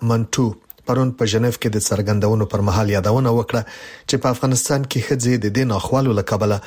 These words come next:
له رواني ناروغیو سره لاس ګرېوان دي. میرمن منټو وویل، د جنسیت پر بنسټ تاوتریخوالی په نړۍ کې له بشري حقونو د سرغړونو تر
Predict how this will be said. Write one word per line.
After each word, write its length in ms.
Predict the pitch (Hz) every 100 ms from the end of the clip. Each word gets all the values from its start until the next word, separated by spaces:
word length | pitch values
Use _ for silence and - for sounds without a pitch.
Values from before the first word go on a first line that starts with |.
| - - 120
له 80 | 123
رواني 400 | 117 113 120 135 120
ناروغیو 440 | 98 101 127 135 98
سره 200 | - 107 113 - 110
لاس 180 | 107 -
ګرېوان 360 | 117 117 117 110
دي. 80 | 113 - - - 139
میرمن 320 | 135 143 143
منټو 260 | 135 127 143
وویل، 280 | 113 107 104 - - - 120
د 80 | 110
جنسیت 460 | 113 110 117 110 -
پر 120 | 104 95
بنسټ 400 | 101 - - - -
تاوتریخوالی 560 | 101 110 101 131 135
په 180 | 135 120
نړۍ 180 | 110 131 127
کې 80 | 127 117
له 40 | 104
بشري 320 | 98 107 101
حقونو 320 | 101 - 110 98
د 80 | 98
سرغړونو 580 | - 92 107 117 131 127 127 - - -
تر 120 | 127